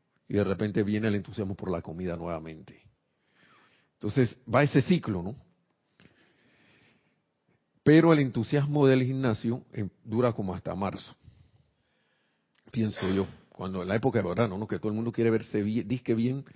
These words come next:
para ir a la playa y todos estos lugares y buscar pareja, pienso yo, ¿no? Mucha gente por salud también. Pero el punto es que ese entusiasmo humano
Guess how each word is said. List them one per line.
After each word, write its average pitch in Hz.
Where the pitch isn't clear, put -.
para 87
ir 95
a 95
la 73
playa 120
y 95
todos 98
estos 101
lugares 92
y -
buscar 95
pareja, 95
pienso 101
yo, 104
¿no? 90
Mucha 98
gente 101
por 92
salud 95
también. 90
Pero 107
el 110
punto 160
es 143
que 127
ese 143
entusiasmo 127
humano 104